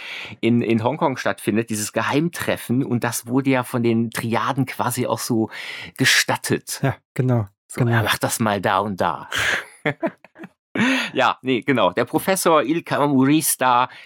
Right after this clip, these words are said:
Speaker 1: ist sehr schön. Schaut mal nach, ähm, Explosive Media. Ich glaub, das ist jetzt schon der fünfte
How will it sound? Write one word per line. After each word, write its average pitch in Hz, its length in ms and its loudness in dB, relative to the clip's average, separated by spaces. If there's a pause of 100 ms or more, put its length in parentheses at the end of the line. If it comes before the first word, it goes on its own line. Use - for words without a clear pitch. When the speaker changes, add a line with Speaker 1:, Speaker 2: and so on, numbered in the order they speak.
Speaker 1:
ist - 140 -4
sehr 147 140 2
schön. 147 360 2
Schaut 160 280 -2
mal 147 200 0
nach, 135 320 0 (160)
ähm, 135 320 2
Explosive 139 600 -2
Media. 147 340 4
Ich 135 80 0
glaub, 143 120 -4
das 135 100 -4
ist - 60 -6
jetzt 135 120 -2
schon 131 140 0
der 127 80 2
fünfte 151 500 0